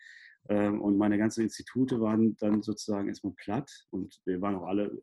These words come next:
eher erstmal so in Schockstarre. Ich bin aber dann sehr relativ früh, also ich war mit dem Kri-, war Einbildungsträger, wenn ich sehr viel mache, mit dem Krisenmanagement.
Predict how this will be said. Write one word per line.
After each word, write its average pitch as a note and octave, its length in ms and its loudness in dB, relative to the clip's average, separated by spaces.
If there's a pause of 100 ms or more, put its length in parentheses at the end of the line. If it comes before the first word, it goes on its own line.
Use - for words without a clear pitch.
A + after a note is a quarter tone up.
eher G2 140 -4
erstmal G2 260 -4
so G2 160 0
in F2+ 80 -2
Schockstarre. A#2+ 680 -2 (480)
Ich - 160 -14
bin A#2+ 120 8
aber A2+ 120 10
dann A2+ 200 8
sehr A#2 240 8
relativ A2+ 380 4
früh, C3 440 6
also A2+ 200 2
ich - 200 -6
war A2 320 2
mit A#2 180 8
dem A2+ 140 2
Kri-, A#2+ 360 2
war G#2 120 0
Einbildungsträger, A2+ 720 4
wenn A2 80 4
ich G2+ 140 2
sehr G#2+ 140 4
viel A2+ 200 2
mache, A2 260 4
mit G#2+ 240 4
dem F#2+ 80 0
Krisenmanagement. B2 840 2